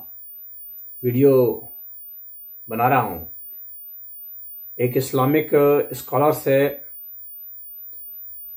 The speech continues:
जो प्रश्न किया गया था इस्लाम से संबंधित और उन्होंने जो उत्तर दिया था,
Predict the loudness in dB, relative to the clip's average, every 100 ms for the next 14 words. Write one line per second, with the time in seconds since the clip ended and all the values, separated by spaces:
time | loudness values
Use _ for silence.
0 | -20 -18 -6 2 2 2 -2 -8 -8 -6
1 | -4 -2 -4 -6 -14 -20 -20 -20 -20 -20
2 | -20 -14 0 2 2 0 -2 -4 -2 -2
3 | -2 -2 -8 -4 -4 -4 -10 -16 -20 -20
4 | -20 -20 -20 -20 -2 4 6 4 0 -2
5 | 2 2 2 0 -2 0 2 2 2 -6